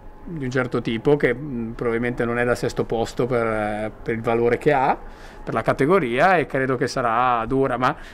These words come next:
quel girone lì è un girone complesso, perché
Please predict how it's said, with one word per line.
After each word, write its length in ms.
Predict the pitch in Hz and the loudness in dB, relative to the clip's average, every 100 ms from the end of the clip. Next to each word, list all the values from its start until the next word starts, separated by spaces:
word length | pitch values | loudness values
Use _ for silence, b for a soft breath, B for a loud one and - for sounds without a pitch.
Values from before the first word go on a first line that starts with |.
| B | B
quel 140 | 175 | 0
girone 300 | 180 202 220 | 2 2 2
lì 180 | 202 160 | 2 2
è 60 | 127 | 2
un 100 | 131 | 0
girone 1000 | 139 139 160 180 180 170 165 156 151 147 | 2 4 4 4 2 2 2 2 2 0
complesso, 640 | 160 156 147 123 123 - 120 | 0 0 0 0 -2 -6 -6
perché 840 | 131 127 147 151 151 151 147 143 | -6 0 4 4 4 4 2 0